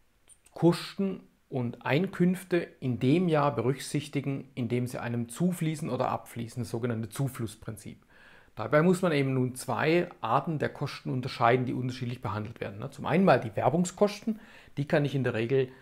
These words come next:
komplett in dem Jahr ansetzen, in dem sie anfallen. Zum anderen die Anschaffungskosten des Gebäudes, die muss ich über die Lebenszeit des Gebäudes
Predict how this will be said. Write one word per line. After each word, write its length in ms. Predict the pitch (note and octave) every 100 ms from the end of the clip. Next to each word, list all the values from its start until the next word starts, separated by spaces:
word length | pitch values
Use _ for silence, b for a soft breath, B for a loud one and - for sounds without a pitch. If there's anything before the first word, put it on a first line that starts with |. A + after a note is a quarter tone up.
| B B
komplett 540 | - C#3+ D3+ C#3+ C#3+ -
in 120 | B2+
dem 280 | A#2+ D3+ D3+
Jahr 400 | B2 B2+ B2+ -
ansetzen, 560 | B2 B2+ B2+ B2+ -
in 180 | C3 A#2
dem 460 | A#2 A2 A2+ A2+ A#2 _
sie 320 | - A#2 - -
anfallen. 600 | B2 D3 D3+ G2+ G#2+ - b b b b _
Zum 180 | A#2+ A#2
anderen 540 | B2 F3+ G3+ A3 G3
die 260 | D3 - C#3
Anschaffungskosten 1000 | D#3 E3+ D3+ A#2 A2+ - - - - B2
des 180 | B2 -
Gebäudes, 640 | A#2+ B2+ F#3 A#3+ A3+ - b b b
die 220 | A2 C#3+
muss 180 | F#3+ D#3+
ich 120 | D3
über 200 | C#3+ A#2+
die 80 | A2
Lebenszeit 640 | A2+ C#3+ F#3+ - - C#3+ C#3
des 140 | -
Gebäudes 680 | C3+ A2+ A#2 A#2 A#2 -